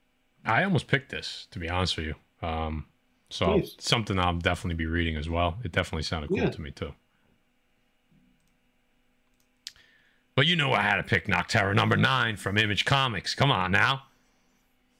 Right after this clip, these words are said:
Speaker 1: Snyder and
Speaker 2: Duh.
Speaker 1: Daniels killing the game right
Speaker 2: Duh.
Speaker 1: now.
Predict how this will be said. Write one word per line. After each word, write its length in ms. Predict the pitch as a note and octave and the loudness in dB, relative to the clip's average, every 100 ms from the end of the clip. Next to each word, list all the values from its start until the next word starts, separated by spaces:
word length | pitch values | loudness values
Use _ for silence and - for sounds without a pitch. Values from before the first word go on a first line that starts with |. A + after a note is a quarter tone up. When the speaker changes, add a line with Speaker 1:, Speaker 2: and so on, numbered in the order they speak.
| _ _ | _ _
Speaker 1:
Snyder 400 | - B2+ C3 C3 | -2 2 2 2
and 100 | B2+ | 0
Speaker 2:
Duh. 80 | A2 | 4
Speaker 1:
Daniels 580 | C3+ C#3+ E3 E3+ - - _ _ _ | 4 4 2 0 -2 -8 _ _ _
killing 360 | - - F3 D#3 | -4 0 2 4
the 40 | A2 | 2
game 260 | G#2+ G#2 | 2 2
right 180 | G2 F#2 | 2 0
Speaker 2:
Duh. 60 | F2+ | 2
Speaker 1:
now. 300 | F2 F2+ | 2 0